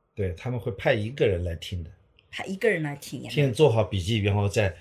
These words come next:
Speaker 1: 钉钉群里分享一下不就行了嘛？
Speaker 2: <laughs>
Speaker 1: 对，我们聊聊这个酒桌文化吧。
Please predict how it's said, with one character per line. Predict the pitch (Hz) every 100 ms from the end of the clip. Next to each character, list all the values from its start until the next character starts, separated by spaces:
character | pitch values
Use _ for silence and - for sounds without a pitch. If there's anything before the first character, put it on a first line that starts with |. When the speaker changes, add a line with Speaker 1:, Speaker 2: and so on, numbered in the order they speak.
| - -
Speaker 1:
钉 | 123
钉 | 117 113
群 | 104 101
里 | 95
分 | - 131
享 | 110 73
一 |
下 | 78 82
不 |
就 | - 104
行 | - 92
了 | 113
嘛？ | 127 - 226 170 - -
Speaker 2:
<laughs> | _ _ _ _ _ _
Speaker 1:
对， | 139 95 - _ -
我 |
们 | 131 214
聊 | 165
聊 | 190 135
这 | 147
个 | 127 95 - - - - _ - -
酒 | 120
桌 | 147
文 | 165 120 131
化 | 180 101
吧。 | 80